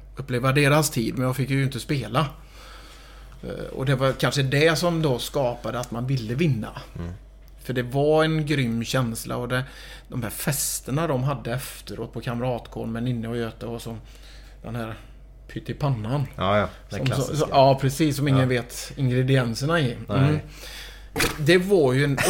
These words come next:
Speaker 1: upplevelse att kunna fira med laget.
Speaker 2: Ja.
Speaker 1: Och när du får den nittonhundranittio med ny tränare, med Roger, vi förlorade med sex noll i inledningsmatchen, vi var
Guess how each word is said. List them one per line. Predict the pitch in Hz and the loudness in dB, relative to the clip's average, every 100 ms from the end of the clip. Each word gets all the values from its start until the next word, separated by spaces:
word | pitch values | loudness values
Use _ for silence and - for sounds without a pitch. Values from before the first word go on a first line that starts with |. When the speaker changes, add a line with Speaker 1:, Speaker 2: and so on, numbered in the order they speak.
| - 147 | 4 4
Speaker 1:
upplevelse | 127 123 117 135 | 6 4 2 -2
att | 131 | 0
kunna | 131 | 0
fira | 127 220 156 110 120 | 0 -2 -4 -4 -4
med | 139 | -2
laget. | 196 113 - 113 214 175 - - 123 | 0 -2 -4 -2 0 0 -4 -8 -8
Speaker 2:
Ja. | 90 90 - - - - | -8 -10 -16 -20 -18 -4
Speaker 1:
Och | 151 | 0
när | 151 | 2
du | 170 | 2
får | - 185 190 | 2 4 4
den | 156 127 131 | 4 2 2
nittonhundranittio | 160 - 127 135 120 113 120 120 - - - 127 | -2 -4 0 2 2 0 -2 -4 -8 -12 -6 -2
med | 131 131 | 0 2
ny | 147 165 165 | 2 2 0
tränare, | 180 156 123 127 | 0 0 2 0
med | 131 135 | 2 2
Roger, | 135 123 120 123 | 2 0 -2 -2
vi | 123 127 | -2 -2
förlorade | 135 139 139 | -2 0 0
med | 151 | -2
sex | 139 160 - - - | -2 -2 -4 -6 -6
noll | 139 135 139 139 - - - | -2 0 -2 -4 -10 -18 -6
i | 151 139 - | -4 -4 -4
inledningsmatchen, | 143 131 120 117 117 123 - 131 123 | 0 0 0 -2 -2 -4 -4 -4 -4
vi | 117 | -4
var | 120 | -6